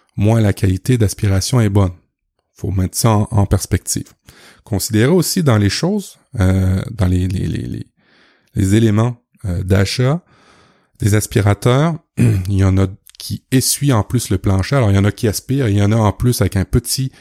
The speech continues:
réservoir d'eau qui nettoie le plancher. Il y en a aussi qui sont un petit peu plus pui-, puissants pour aller sur des tapis, sur des moquettes. Alors, c'est toutes des choses à considérer. Une fois que vous avez considéré ça,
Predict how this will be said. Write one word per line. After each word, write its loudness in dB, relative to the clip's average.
réservoir 2
d'eau 2
qui -4
nettoie 0
le -2
plancher. -2
Il -2
y 4
en 4
a 4
aussi -2
qui 0
sont -2
un 2
petit -8
peu 0
plus -2
pui-, 0
puissants -2
pour 0
aller 2
sur -2
des 0
tapis, -2
sur -2
des 2
moquettes. 0
Alors, -8
c'est -2
toutes -6
des 0
choses -2
à 2
considérer. -8
Une 2
fois 0
que 2
vous 2
avez 4
considéré -2
ça, -4